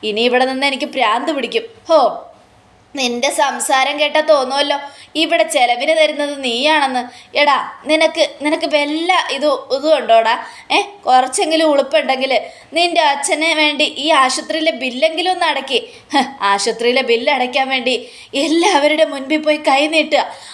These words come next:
അയ്യോ, വല്ലതും തരണേ, ഞാൻ പാവമാണേ. എൻ്റെ മോൻ നെഞ്ചുവേന വന്ന് ആശുപത്രി കിടക്കുവാണേ,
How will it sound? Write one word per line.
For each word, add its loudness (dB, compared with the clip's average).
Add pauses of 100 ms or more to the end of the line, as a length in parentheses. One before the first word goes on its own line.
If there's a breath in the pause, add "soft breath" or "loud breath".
(120)
അയ്യോ, 2 (280)
വല്ലതും 2
തരണേ, 0 (340 loud breath)
ഞാൻ 0
പാവമാണേ. 2 (320 loud breath)
എൻ്റെ 2
മോൻ -4
നെഞ്ചുവേന 0
വന്ന് 0
ആശുപത്രി -2
കിടക്കുവാണേ, 0